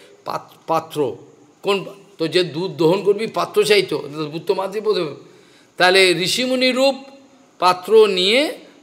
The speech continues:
তাতে দহন করলেন শাস্ত্রের অর্থ সবই। এইভাবে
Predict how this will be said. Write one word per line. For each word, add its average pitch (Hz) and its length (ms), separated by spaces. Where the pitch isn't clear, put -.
তাতে 165 320
দহন 170 340
করলেন 226 340
শাস্ত্রের 160 600
অর্থ 135 360
সবই। 131 240
এইভাবে 240 720